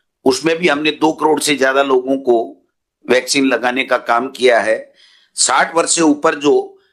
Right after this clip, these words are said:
लक्ष्य हमने रख रखा था उसमें vaccine कम मिलने के बावजूद भी नाइंटी टू परसेंट हमने उस लक्ष्य में हम लोग कामयाब रहे और पैंतालीस से उनसठ साल के जो आयु के लोग हैं उसमें से भी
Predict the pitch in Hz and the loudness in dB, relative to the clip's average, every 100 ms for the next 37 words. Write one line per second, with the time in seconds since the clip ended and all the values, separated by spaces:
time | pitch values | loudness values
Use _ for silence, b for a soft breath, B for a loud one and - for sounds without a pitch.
0 | b _ 110 147 - 180 139 147 139 131 | b _ -2 0 0 0 0 0 -2 -2
1 | 139 131 139 135 127 131 127 - 143 139 | -2 -2 -2 -2 -2 -2 -2 -2 -2 0
2 | 123 123 156 147 147 147 160 139 131 135 | 0 0 0 0 0 -2 0 0 -2 -2
3 | 131 117 117 117 127 120 110 113 B B | -2 0 0 -2 -4 -2 -4 -4 B B
4 | B 110 127 156 156 160 165 170 139 - | B -2 -2 -2 -4 -2 0 0 0 0
5 | 131 127 117 123 127 - - 127 113 123 | -4 -2 -2 0 0 -2 -2 0 0 -2
6 | - 117 123 113 b b 120 120 120 120 | -2 0 2 0 b b -2 -2 -2 -2
7 | 117 113 110 117 131 131 107 104 104 B | -2 -2 -2 0 0 0 0 0 -4 B
8 | B B B - 110 135 135 165 170 175 | B B B -4 -2 0 0 0 0 -2
9 | - 165 147 143 180 165 - _ _ - | 0 2 2 2 -2 -2 -8 _ _ -4
10 | 131 135 139 143 147 139 - _ _ 123 | 0 0 -2 0 0 0 -6 _ _ 0
11 | 117 127 143 143 139 127 127 127 131 - | 2 0 -4 -2 0 2 0 0 -4 -4
12 | 147 143 139 131 123 131 | -4 0 0 0 -4 -10